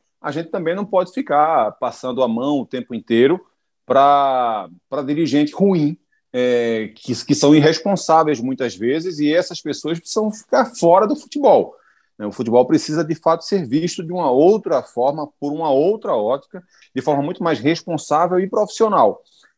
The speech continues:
E muitas vezes eu, eu percebo isso, quando o Congresso tenta intervir em alguma lei relacionada ao futebol, é sempre pra livrar essa barra dos clubes. Esse artigo especificamente, Andrei, que a gente detalhou aqui, que os, que os jogadores estão protestando em relação a eles,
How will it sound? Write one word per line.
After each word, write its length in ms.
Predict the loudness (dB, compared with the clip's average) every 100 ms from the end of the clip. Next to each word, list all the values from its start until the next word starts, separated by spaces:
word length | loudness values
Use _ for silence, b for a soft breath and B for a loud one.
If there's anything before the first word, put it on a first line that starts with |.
| _
E 100 | -4
muitas 320 | -2 0 0 0
vezes 300 | -4 -4 -6 -6
eu, 200 | -6 -6 -8
eu 80 |
percebo 480 | -4 -4 0 0 2
isso, 100 | 0
quando 140 | -4 -6
o 40 |
Congresso 540 | -6 -2 2 2 0
tenta 320 | -8 -4 -4 -4
intervir 520 | 0 0 2 2 2
em 60 |
alguma 360 | 2 0 0 0
lei 320 | 0 0 -4
relacionada 540 | -4 -2 -2 -4 -4 -4
ao 80 |
futebol, 440 | -6 -10 -2 0 0
é 40 |
sempre 440 | -2 -4 -6 -4 -6
pra 480 | -2 0 0 -2 -8 _ _ -4
livrar 420 | 0 0 0 0
essa 220 | 0 -2
barra 340 | -2 -2 -2 -4
dos 200 | -12 -16
clubes. 540 | -10 -8 -8 -12 -18 _ b b b _
Esse 320 | 6 6 4 -2
artigo 400 | -6 -8 -8 -8
especificamente, 960 | -6 -6 -4 -8 0 4 6 4 2
Andrei, 260 | 0 2 2
que 60 |
a 40 | 0
gente 200 | -2 -4 -6 -6
detalhou 540 | 2 4 6 6 4
aqui, 180 | 2 -2
que 100 | -8
os, 160 | -10 -10
que 160 | -4
os 80 | -2
jogadores 560 | 2 0 2 2 2 -2
estão 280 | -6 -8
protestando 600 | -4 -4 -4 -4 -4 -4
em 60 | -4
relação 440 | -4 -4 -4 -2
a 120 | 0 -2
eles, 280 | -4 -10